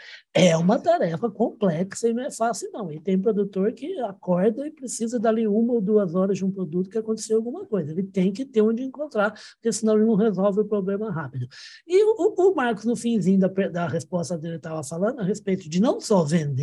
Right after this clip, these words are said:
pro produtor, como também de tá informando, prestando uma assistência pra ele de como é que se usa, como é que observa o resultado, se realmente é a melhor solução tecnológica. E o Marcos entende barbaridade disso por dois grandes motivos. Um, ele é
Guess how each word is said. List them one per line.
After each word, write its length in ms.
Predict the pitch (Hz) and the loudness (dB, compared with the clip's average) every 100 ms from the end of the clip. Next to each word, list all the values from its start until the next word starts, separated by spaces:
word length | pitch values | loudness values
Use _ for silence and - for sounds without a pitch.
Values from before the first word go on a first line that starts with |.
| 220 - - _ _ - | 0 0 -10 _ _ -12
pro 160 | 165 | -12
produtor, 560 | 131 139 120 - 233 247 | -10 -10 -8 0 2 2
como 240 | - 202 214 | -2 -2 0
também 360 | 208 202 226 | -2 -2 -2
de 120 | 269 | -4
tá 200 | 277 233 240 294 302 294 277 | -8 -8 -6 -8 -12 -16 -6
informando, 720 | 254 - 339 294 214 269 196 | -6 -2 -2 2 2 2 -2
prestando 600 | 131 175 - - 269 381 | -2 -4 -4 2 2 2
uma 100 | 349 | -4
assistência 580 | 269 - 190 190 190 - | -8 -10 -10 -6 -4 -6
pra 200 | - 143 | -12 -12
ele 260 | 131 202 208 | -2 0 0
de 100 | - | -4
como 220 | 160 156 | -12 -10
é 80 | 170 | -8
que 100 | - | -8
se 200 | - 123 | -10 -6
usa, 420 | 143 208 196 180 - - | -2 0 0 -4 -10 -16
como 180 | 156 156 | -8 -4
é 80 | 170 | -2
que 80 | 180 | -2
observa 460 | 147 131 156 151 | -4 -6 -6 -4
o 40 | 135 | -4
resultado, 640 | 139 123 - 151 185 185 | -4 -8 -12 -8 -6 -6
se 160 | - | -6
realmente 560 | 165 165 165 156 165 - | -4 -4 -4 -6 -8 -8
é 60 | 156 | -8
a 40 | |
melhor 300 | 156 143 139 | -8 -10 -14
solução 440 | 135 151 135 139 135 | -16 -16 -16 -16 -16
tecnológica. 720 | 139 135 135 175 277 - 143 - - - | -16 -14 -6 -2 -2 -4 -14 -14 -16 -4
E 100 | 359 | 0
o 160 | 494 370 | 0 2
Marcos 380 | 240 247 180 240 | 0 0 0 0
entende 560 | 254 - 220 208 226 | 0 2 2 0 -4
barbaridade 1120 | - 190 262 285 302 285 240 226 196 190 185 | -6 4 8 10 10 8 2 2 2 2 0
disso 320 | 165 214 247 - | 0 -2 -2 -6
por 180 | 359 | -8
dois 280 | 359 285 277 | -2 -2 -2
grandes 340 | - 208 220 233 | 0 2 2 -2
motivos. 440 | 370 311 226 185 | -6 -2 2 4
Um, 160 | 214 214 | 4 4
ele 160 | |
é 20 | 196 | 4